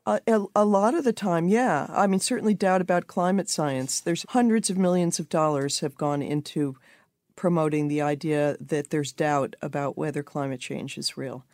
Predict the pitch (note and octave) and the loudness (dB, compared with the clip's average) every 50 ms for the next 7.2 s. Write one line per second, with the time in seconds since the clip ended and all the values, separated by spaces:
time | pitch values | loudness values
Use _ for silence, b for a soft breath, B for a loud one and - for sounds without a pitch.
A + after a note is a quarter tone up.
0 | b b b b b F#3+ F#3 F#3 F#3+ G3 F#3 - - G3+ F#3 - - D#3+ D3+ D3+ | b b b b b 2 4 4 4 2 2 0 0 0 0 0 0 -2 -2 -2
1 | D3+ D3 - - D#3+ D3+ C#3+ - - D3+ - - D3 C#3 - - - D3 - - | -2 -4 -6 -4 -4 -4 -4 -4 -8 -8 -6 -6 -6 -6 -6 -6 -8 -10 -10 -8
2 | - D3 C#3 C#3+ - - D3+ C#3 C#3 - D3 C#3 C3 - - - - - - D#3 | -8 -6 -6 -8 -8 -6 -6 -6 -6 -6 -8 -8 -6 -8 -6 -6 -6 -4 -2 -2
3 | D#3+ E3 F3 - - _ B B B B B B B B B B B - - G3+ | -2 -2 -2 -4 -10 _ B B B B B B B B B B B -4 2 4
4 | G#3 G#3 A3 A3 A3 G#3 F3+ F#3+ F#3+ F#3+ - - - A3 G3+ G3+ G3 G3 F#3+ F#3+ | 4 6 6 6 4 4 4 2 2 2 2 2 2 2 4 4 4 4 2 2
5 | F3 - G3 F#3+ G3 G3+ G3+ F#3 - - A#3 A#3 A3+ F3+ C#3+ B2+ D#3 D#3+ D#3 E3 | 0 0 2 2 2 2 2 0 -2 0 0 2 4 4 2 0 0 0 0 2
6 | E3 E3 D#3 F3 E3 E3 E3+ A#2+ F3 F3 E3+ - - - - F3+ G3 G3+ D#3+ C3+ | 2 2 2 2 2 2 2 0 0 0 0 -2 -2 -2 -2 -2 -2 -2 -4 -6
7 | - - - | -10 -12 -18